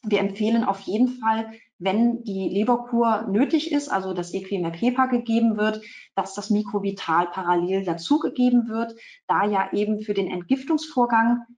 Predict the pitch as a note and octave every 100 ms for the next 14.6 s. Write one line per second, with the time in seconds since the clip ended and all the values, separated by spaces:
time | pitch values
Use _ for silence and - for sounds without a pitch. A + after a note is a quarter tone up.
0 | _ G3+ G3+ G#3 G3 - B3+ - C4 B3+
1 | - C4 C4 B3 F#3 F#3 F#3+ G3+ G3+ F#3+
2 | G3+ - G3+ F#3 E3+ E3+ - A#3+ A#3+ -
3 | G#3 G3 G3+ G#3 G3+ F#3 G#3 C4 C4 -
4 | G3+ G3 A#3+ A#3+ - - D#3 E3 A#3+ C4
5 | - _ - G3 F3+ G3 G#3+ - F#3 G3
6 | G#3 A3 - G3+ G#3 F#3+ F3+ E3 D3+ -
7 | - E3 E3 B3 - - - _ _ _
8 | _ _ F#3 - F3+ E3+ A#3 C4+ A3+ A3
9 | A#3+ G#3+ G3 G3+ - F3+ G#3+ - G3+ G3+
10 | G3 F3+ F3 F3 - G3+ A#3 A#3+ - -
11 | - F#3 F3 - B3 - G#3+ F3+ F#3 G3+
12 | G3 G3+ - - - G3 G3+ G3+ F3+ F3
13 | F3+ E3+ E3+ F3+ F3 E3+ F3 E3+ E3 -
14 | - F3 - D2 - -